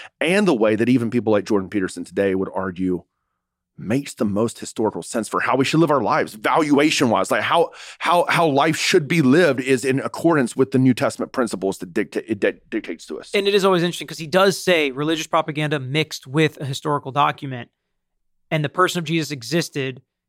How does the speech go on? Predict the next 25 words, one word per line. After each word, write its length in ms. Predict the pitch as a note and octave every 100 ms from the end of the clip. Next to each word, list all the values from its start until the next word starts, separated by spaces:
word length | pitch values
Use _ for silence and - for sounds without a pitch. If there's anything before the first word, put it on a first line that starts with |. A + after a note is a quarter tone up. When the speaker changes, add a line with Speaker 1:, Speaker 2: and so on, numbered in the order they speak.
| _ _ F3
Speaker 2:
and 400 | E3 D#3 D3 D3+
there's 140 | D3
a 40 |
lot 220 | C#3+ D#3+ E3
of 20 |
historical 300 | D#3 D#3+ D#3
proof 180 | E3+ D#3+
that 140 | C#3+
the 40 |
person 300 | - E3+ D#3
of 80 | D#3
Jesus 300 | C3 D3+ D3
is 220 | F3 D#3
the 80 | C#3
person 280 | - D#3+ D3+
from 160 | D#3+ D3
Isaiah, 640 | C3+ D#3 E3 C#3 B2+ C#3 _ _ _ _ _ _
so 140 | - F3
they 100 | D#3+
just 180 | C#3+ D3+
made 200 | D#3 D#3+
all 140 | D3+
that 240 | D#3 D#3 D#3+
line 280 | D3 D3+
up 300 | D#3 D#3 -